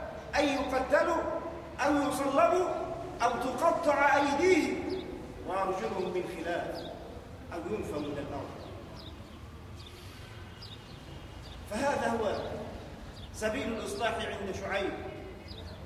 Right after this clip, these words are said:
ولا أريد أن أستفيض أكثر من ذلك. أنتقل سريعا إلى العنصر الثاني، وهو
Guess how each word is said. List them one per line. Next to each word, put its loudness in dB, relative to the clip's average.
ولا 4
أريد 2
أن 2
أستفيض -2
أكثر 0
من 0
ذلك. 0
أنتقل -2
سريعا 0
إلى 0
العنصر -2
الثاني، -2
وهو 2